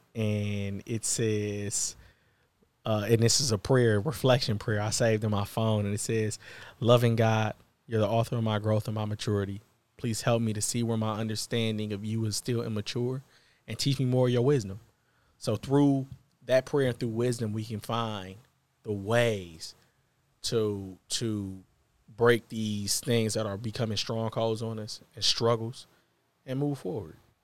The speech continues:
And it sounds so simple, but it's really <laughs> not. It's a lot more difficult, especially examining yourself and going through those times and those struggles,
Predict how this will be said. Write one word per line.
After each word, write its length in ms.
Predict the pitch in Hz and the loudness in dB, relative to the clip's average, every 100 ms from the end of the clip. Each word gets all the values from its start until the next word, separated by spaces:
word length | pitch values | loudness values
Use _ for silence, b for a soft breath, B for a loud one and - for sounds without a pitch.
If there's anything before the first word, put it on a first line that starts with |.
| _ _ | _ _
And 140 | 120 117 | -2 0
it 80 | - | 4
sounds 400 | - 147 147 - | 6 6 6 4
so 140 | 123 | 2
simple, 360 | - 131 - 110 | 2 -2 -4 -2
but 160 | 104 | 0
it's 120 | 101 | 0
really 260 | 110 113 113 | -2 -2 -2
<laughs> 60 | - | 0
not. 360 | 107 78 - - b b b b b b | -2 -2 -8 -16 b b b b b b
It's 100 | - | -2
a 40 | 113 | 4
lot 200 | 113 110 | 4 4
more 160 | 104 | 2
difficult, 640 | 101 107 113 104 120 117 - - - _ _ | 4 2 2 2 4 2 0 -12 -20 _ _
especially 500 | - 117 117 113 120 | 0 6 6 6 2
examining 480 | 107 107 117 117 110 | 0 4 4 4 2
yourself 340 | 107 - 117 | 0 0 -2
and 120 | 101 98 | -4 0
going 260 | 110 110 | 2 2
through 140 | - 110 | 0 -2
those 200 | 107 104 | -2 -2
times 380 | - 113 113 110 | -2 -2 0 0
and 100 | 104 | -2
those 140 | 107 | -2
struggles, 500 | - 117 110 110 | -2 -2 -2 -6